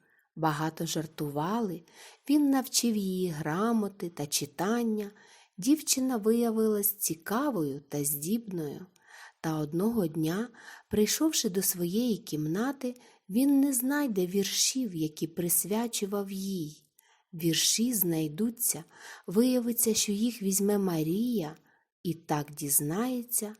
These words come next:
про його почуття, що були взаємними. Молодий Іван Котляревський ні на хвилину не сумнівався в тому,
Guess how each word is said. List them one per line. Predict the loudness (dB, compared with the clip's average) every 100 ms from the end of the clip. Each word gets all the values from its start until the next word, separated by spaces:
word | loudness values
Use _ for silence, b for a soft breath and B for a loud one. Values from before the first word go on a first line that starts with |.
| _ -2
про | 4 6
його | 6 2
почуття, | 0 -4 -2 -4 -6 -8 -6 -6 -8 b b b b -8
що | -2 -2
були | -4 -6 -2 -2
взаємними. | 0 0 0 0 -2 -4 -4 -6 -8 -10 -16 _ _ _ _ B B B B
Молодий | 2 4 4 4 2
Іван | 2 2 4 4
Котляревський | 2 -2 -4 -2 0 0 0 -2 -4 -8 -6
ні | 2 4
на | 4 2
хвилину | -2 0 2 2 2 2
не | 2 2
сумнівався | 2 2 0 0 -2 -2 -2 -4 -4
в |
тому, | -6 0 0 0 -4